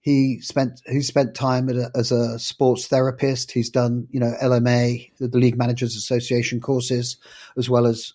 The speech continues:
on the grass kind of coaching courses. So he has a very well-rounded sense of, uh, what is required for a first team coach. And, you know, we were careful to call him first team coach, but,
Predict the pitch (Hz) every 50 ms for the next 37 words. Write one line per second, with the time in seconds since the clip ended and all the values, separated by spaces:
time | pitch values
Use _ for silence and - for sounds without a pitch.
0 | _ 123 123 113 117 117 127 123 120 117 113 - - - _ _ - 120 117 117
1 | - 135 131 127 - 123 110 107 - 127 113 113 - - 139 - - - _ _
2 | - - - - - - _ _ _ - - 135 135 131 123 165 202 175 175 180
3 | 147 120 143 131 123 156 165 165 165 160 151 147 139 123 - _ _ 131 135 131
4 | 127 127 127 123 127 127 120 120 120 120 117 - - - 127 123 117 101 - -
5 | - - _ _ _ _ _ 123 127 120 120 120 117 107 - - - - _ _
6 | _ _ _ _ _ _ _ _ _ _ _ _ _ _ 123 117 113 113 113 113
7 | - - 143 127 123 120 123 113 - - 123 117 - - 127 117 113 110 - -
8 | 120 117 117 - 131 123 117 117 - - 127 120 117 117 - - 107 95 95 -
9 | - - - _ _ _ _ - 143 139 135 131 - 143 139 131 131 143 143 139
10 | 131 135 160 160 151 - - 131 120 127 - - - 135 131 123 120 120 120 -
11 | 139 131 120 123 - 135 127 120 120 - 113 107 104 - - - - _ - -
12 | - - - - - - - _ _ _ - 131 127 - - -